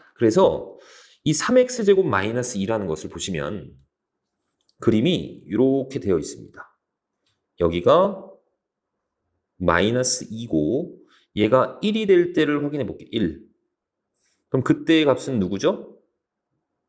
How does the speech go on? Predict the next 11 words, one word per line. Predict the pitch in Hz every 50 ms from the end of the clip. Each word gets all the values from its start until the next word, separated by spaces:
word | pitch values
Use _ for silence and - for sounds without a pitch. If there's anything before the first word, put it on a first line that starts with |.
| _ _ _ _ _ _ _ _ _ _ _ _ _ _ _ _ _ _ _
자, | - -
삼 | - - - - 151 165
엑스 | 165 165 165 - - - 143
제곱 | 139 135 127 123 127 131 131 131 131 - - - 92
마이너스 | 92 95 95 95 98 95 92 - - 69
이가 | 73 76 - - 113 143 170 185 196 196 - - _ _ _ _
일일 | - 143 117 90 73 - -
때. | - - - _ _ _ _ _ _ _ _ _ _
그럼 | - - -
엑스 | 98 95 - - - 135 127
제곱이 | 123 113 98 90 95 92 95 147 175 190 208 202 - - -